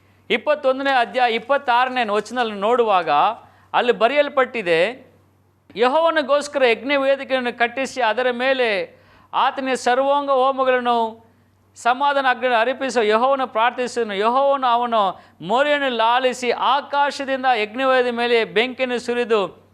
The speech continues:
ಕತ್ತಿಯನ್ನು ಒರೆಯಲ್ಲಿ ಹಾಕಬೇಕೆಂದು ದೂತನಿಗೆ ಆಜ್ಞಾಪಿಸಿದನು" ಎಂದು.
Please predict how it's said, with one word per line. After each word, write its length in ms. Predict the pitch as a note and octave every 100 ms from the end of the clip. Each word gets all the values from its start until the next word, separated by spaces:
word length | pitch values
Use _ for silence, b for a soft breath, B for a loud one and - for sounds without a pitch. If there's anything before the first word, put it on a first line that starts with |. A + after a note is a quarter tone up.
| b b b b b
ಕತ್ತಿಯನ್ನು 800 | - B3+ B3+ D4+ C#4+ C4+ C4 B3
ಒರೆಯಲ್ಲಿ 640 | G#3 F3 A3+ C4+ C4 B3 A3+
ಹಾಕಬೇಕೆಂದು 920 | F#3+ B3 B3 B3+ B3 B3 A#3+ A3+ F3
ದೂತನಿಗೆ 440 | A#3+ B3+ B3 A#3
ಆಜ್ಞಾಪಿಸಿದನು" 920 | A3 G3+ G#3+ A3 G3+ G#3 G#3 G3 G3+ G3
ಎಂದು. 540 | F3+ D#3+ B2+ - B